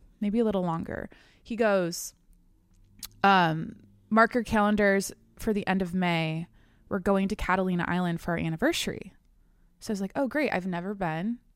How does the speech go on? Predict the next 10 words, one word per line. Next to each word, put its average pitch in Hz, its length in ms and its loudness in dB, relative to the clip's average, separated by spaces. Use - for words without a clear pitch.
If 233 160 0
you're 262 120 4
not 285 160 6
familiar, 226 420 2
Catalina 226 460 4
Island's 185 480 2
this - 360 -4
beautiful 220 540 2
little, 196 540 4
like, - 580 -2